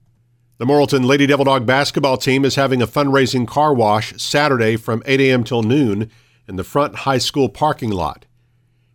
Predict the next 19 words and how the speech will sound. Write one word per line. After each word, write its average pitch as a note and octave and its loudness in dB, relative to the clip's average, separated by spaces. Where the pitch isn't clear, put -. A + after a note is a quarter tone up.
Petit C#3+ 2
Jean C#3 2
State C3+ -2
Park D3+ 0
is A#2+ -4
holding C3 0
its B2 -2
annual C3+ 2
fall C#3 0
litter C#3+ 2
pickup A2 -4
Saturday G#2+ -2
in B2 -8
conjunction A2 -2
with A2+ -2
the G#2 -8
Great A#2+ 0
Arkansas A#2 -2
Cleanup. A#2 -2